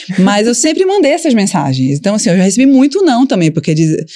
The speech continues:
e a Anitta faz isso também, viu? Esses feats que ela, no início da carreira dela, que ela, Maluma, et cetera,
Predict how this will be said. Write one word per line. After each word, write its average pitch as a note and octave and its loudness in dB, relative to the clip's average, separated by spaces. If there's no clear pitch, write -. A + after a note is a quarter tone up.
e F3+ 2
a - 2
Anitta F#3+ 0
faz F4+ 0
isso E4+ -2
também, B3+ 0
viu? G#3 0
Esses F#3+ -2
feats F#3+ -4
que - -6
ela, F3 -2
no F3 0
início F3 0
da E3 -2
carreira E3+ -2
dela, D#3 0
que D#3+ -6
ela, D#3 -2
Maluma, E3 0
et D3 -8
cetera, G#3 -2